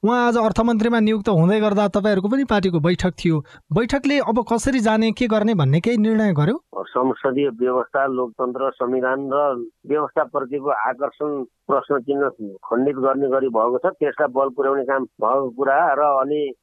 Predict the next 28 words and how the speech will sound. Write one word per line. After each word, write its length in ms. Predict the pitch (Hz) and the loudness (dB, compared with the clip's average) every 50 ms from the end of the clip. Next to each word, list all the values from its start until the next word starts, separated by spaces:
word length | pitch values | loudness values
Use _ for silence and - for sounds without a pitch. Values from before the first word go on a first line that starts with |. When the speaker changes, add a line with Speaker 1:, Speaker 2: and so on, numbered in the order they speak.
| _ - - | _ -4 -2
Speaker 2:
फेरि 200 | 151 160 180 185 | 0 0 0 0
पनि 320 | 151 165 156 156 180 190 - _ - 127 | 0 0 0 0 -2 -2 -6 _ -4 -2
अनियमित 460 | 135 156 160 170 170 175 185 180 - | 0 0 2 0 0 0 -2 -2 -2
कार्यका 420 | - 151 143 147 151 151 135 156 | -2 -2 0 0 2 2 2 0
निम्ति 260 | 147 147 147 147 175 | 0 0 -2 -2 -4
प्रोत्साहन 480 | 170 - - 156 160 - - 170 165 160 | -6 -4 -4 -2 -4 -2 -2 -2 -2 0
गर्ने 280 | 160 151 151 143 147 139 | 0 0 0 0 -2 -2
काम 220 | 131 143 139 139 | -2 -4 -4 -4
जो 140 | 127 139 127 | -4 -4 -4
भइरहेको 440 | 113 113 123 123 127 123 117 120 123 | -2 -2 -2 0 0 -2 -4 -4 -6
छ, 160 | - 175 185 - | -6 -6 -4 -4
त्यसको 260 | 156 - - - 160 | -4 -6 -4 -2 -2
हामी 200 | 143 120 117 123 | 0 0 0 -2
विरोध 380 | 117 107 113 127 131 139 135 123 | -2 -4 -2 -2 0 0 0 0
र 220 | 120 110 101 95 90 - _ _ - | 0 0 0 -2 -4 -6 _ _ -4
खण्डन 300 | - 110 123 131 131 127 | -2 0 0 2 0 0
गर्छौँ। 520 | 113 120 117 110 - - - - 139 131 | 0 0 -2 -2 -4 -6 -4 0 0 2
अरू 120 | 135 143 | 0 0
कुरा 220 | 123 127 135 135 131 | 0 0 0 0 0
त 100 | 131 151 | 0 0
अब 240 | 156 147 127 123 120 | 0 0 2 0 0
हामी 380 | 101 98 110 120 127 123 113 - | -2 -2 -4 -4 -4 -4 -4 -4
बैठक 260 | 120 117 113 123 120 107 | -4 -4 -2 -4 -4 -4
बसेर 200 | 110 104 - 117 | -4 -6 -6 -6
गरौँला। 440 | 123 117 110 117 113 110 117 - 165 | -6 -4 -2 -2 0 0 0 -2 -2
अहिले 220 | 160 - - 117 117 | -2 -4 -4 -6 -8
तपाईँलाई 380 | - 120 110 113 117 120 117 | -6 -6 -4 -4 -2 -4 -2
म 60 | 120 | -4